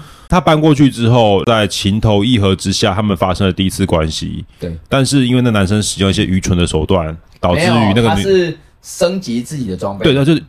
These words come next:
Speaker 1: 愚蠢嘛，然后导-，用一些愚蠢的手段，让男-，女生的下体发生了撕裂跟感染。
Speaker 2: 对。
Speaker 1: 在还没有好的时候，男的又再硬来了一次。
Speaker 2: 对。
Speaker 1: 但是是用自己原本的尺寸，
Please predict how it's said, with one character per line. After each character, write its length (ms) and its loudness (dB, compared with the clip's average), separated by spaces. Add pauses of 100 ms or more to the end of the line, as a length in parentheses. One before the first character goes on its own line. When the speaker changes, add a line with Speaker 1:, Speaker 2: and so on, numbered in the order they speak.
Speaker 1:
愚 180 -2
蠢 280 2
嘛， 220 -10
然 100 0
后 60 0
导-， 180 0
用 120 4
一 20 4
些 140 2
愚 180 0
蠢 160 0
的 80 0
手 180 0
段， 300 0
让 220 0
男-， 140 0
女 140 2
生 200 0
的 100 2
下 240 0
体 220 -10 (720)
发 200 0
生 140 0
了 60 2
撕 260 -6
裂 140 2
跟 160 -2
感 200 -4
染。 300 -2
Speaker 2:
对。 260 -4 (500)
Speaker 1:
在 220 2
还 240 -2
没 120 4
有 120 4
好 220 -2
的 100 0
时 280 -4
候， 360 2 (400)
男 160 2
的 80 2
又 140 4
再 160 0
硬 180 2
来 140 2
了 100 0
一 120 2
次。 340 0 (500)
Speaker 2:
对。 280 -4 (380)
Speaker 1:
但 180 0
是 120 2
是 80 2
用 100 4
自 100 -6
己 100 -4
原 160 0
本 120 0
的 60 -2
尺 220 -6
寸， 320 -2